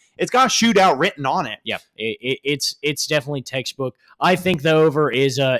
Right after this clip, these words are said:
Speaker 2: is a big take here. I
Speaker 1: You're,
Speaker 2: know seventy-five and a half
Speaker 1: yeah, you're
Speaker 2: is
Speaker 1: a
Speaker 2: a
Speaker 1: bold
Speaker 2: lot.
Speaker 1: man. I saw that. I wanted to. When I saw seventy-five, I was like,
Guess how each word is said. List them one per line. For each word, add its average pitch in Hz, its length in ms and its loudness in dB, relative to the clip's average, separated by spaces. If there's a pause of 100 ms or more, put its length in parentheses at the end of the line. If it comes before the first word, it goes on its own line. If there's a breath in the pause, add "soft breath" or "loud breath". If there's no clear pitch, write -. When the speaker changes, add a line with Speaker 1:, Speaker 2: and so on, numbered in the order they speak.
Speaker 2:
is 139 120 -2
a 123 80 -2
big 143 400 -2
take 139 260 -2
here. 139 180 -2
I 135 60 2
Speaker 1:
You're, 139 140 0
Speaker 2:
know 190 40 2
seventy-five 190 600 0
and 185 80 0
a 175 40 4
half 180 140 6
Speaker 1:
yeah, 480 60 6
you're 554 80 6
Speaker 2:
is - 60 4
Speaker 1:
a - 40 -2
Speaker 2:
a - 20 -2
Speaker 1:
bold 208 240 6
Speaker 2:
lot. 170 60 -2
Speaker 1:
man. 170 280 2
I 190 160 4
saw 226 340 0
that. 160 160 4
I 175 60 6
wanted 180 340 0
to. 147 80 -8
When 165 160 -4
I 185 40 0
saw 180 180 -2
seventy-five, 185 400 -2
I 180 40 6
was 151 120 -2
like, - 120 -14